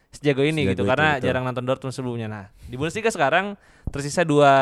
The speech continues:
Speaker 1: bocah ajaib lainnya, Florian Wirtz dan juga Jamal Musiala, karena mungkin sekarang mereka tinggal sisa berdua kali ya. Dan
Speaker 2: Hmm.
Speaker 1: secara timnas juga dua-duanya di timnas Jerman, ini banyak perbandingan gitu.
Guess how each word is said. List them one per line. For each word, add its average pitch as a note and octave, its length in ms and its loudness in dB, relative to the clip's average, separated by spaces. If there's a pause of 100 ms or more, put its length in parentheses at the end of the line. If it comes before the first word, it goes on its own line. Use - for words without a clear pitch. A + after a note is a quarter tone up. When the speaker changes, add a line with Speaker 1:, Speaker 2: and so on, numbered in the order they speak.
(220)
Speaker 1:
bocah C3 280 -2
ajaib C3 220 -2
lainnya, C3 460 -4
Florian B2+ 380 -6
Wirtz D#3 340 -8
dan C3 120 -12
juga B2 160 -8
Jamal B2+ 260 -4
Musiala, B2+ 520 -4
karena D3+ 220 -2
mungkin G3+ 420 -6 (420)
sekarang F3 280 2
mereka F#3+ 220 0
tinggal F3 180 -2
sisa D3 220 -2
berdua C#3+ 360 4
kali B2 220 -2
ya. G#2 120 -6
Dan A#2 280 -6
Speaker 2:
Hmm. A2 320 -6
Speaker 1:
secara C3+ 380 -2
timnas C#3+ 240 -2
juga C#3+ 180 -2
dua-duanya B2+ 280 0
di C3+ 100 -6
timnas B2 240 -8
Jerman, D#3 480 -4 (160)
ini F3+ 340 -4
banyak C#3+ 320 0
perbandingan C#3 600 -2
gitu. G2 260 -14